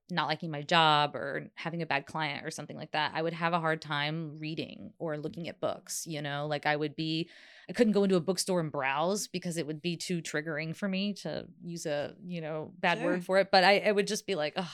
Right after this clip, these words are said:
Speaker 1: I can't," like, it just makes me think about it too much. So, and it's also when you start to think about these things, like after we've had this conversation today, you'll start to notice things more and you start to pay attention to things more.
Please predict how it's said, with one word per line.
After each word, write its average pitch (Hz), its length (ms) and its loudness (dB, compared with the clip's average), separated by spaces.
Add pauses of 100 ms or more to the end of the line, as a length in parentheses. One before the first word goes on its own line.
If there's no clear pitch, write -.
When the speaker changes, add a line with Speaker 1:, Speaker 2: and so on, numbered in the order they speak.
Speaker 1:
I - 40 -18
can't," 123 360 -14
like, - 280 -12 (420)
it 180 140 -4
just 180 200 -2
makes 196 200 0
me 190 80 -2
think 170 180 -2
about 190 180 8
it 180 80 2
too 233 140 2
much. 226 260 6
So, 170 380 4 (680)
and 208 100 2
it's 208 100 0
also 233 220 4
when 190 140 2
you 180 80 2
start 180 240 -2
to 170 60 -6
think 180 200 -4
about 135 200 -2
these - 140 -10
things, - 240 -10
like - 160 -10
after 226 240 -4
we've 175 140 -4
had 170 160 -4
this - 120 -16
conversation 180 680 -2
today, 123 400 0 (480)
you'll 440 180 -2
start 190 360 2
to 254 100 0
notice 285 420 4
things - 340 -10
more 131 200 -8
and 156 80 -8
you 170 60 -6
start 165 240 -2
to 202 100 -8
pay 247 140 4
attention 262 400 2
to 185 60 -4
things 170 340 -4
more. 156 420 0